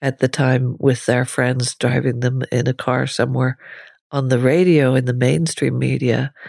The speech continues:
I was hearing one narrative, which was a very interesting one, about older people who had come out lately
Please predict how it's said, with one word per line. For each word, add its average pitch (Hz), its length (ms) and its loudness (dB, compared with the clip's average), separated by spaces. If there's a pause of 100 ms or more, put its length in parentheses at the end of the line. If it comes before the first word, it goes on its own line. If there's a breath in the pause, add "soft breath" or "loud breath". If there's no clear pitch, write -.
(260 loud breath)
I 139 80 -2
was 135 220 2
hearing 135 300 2
one 139 260 2
narrative, 117 680 -2 (120)
which - 180 -6
was 131 140 -2
a - 20 -10
very 117 200 0
interesting 127 720 -2
one, 127 340 -2 (520 loud breath)
about 127 640 -2 (640 loud breath)
older 143 440 2
people 123 560 -2 (280 soft breath)
who 147 120 0
had 139 200 2
come 135 240 -2
out 123 280 0 (200)
lately 127 580 2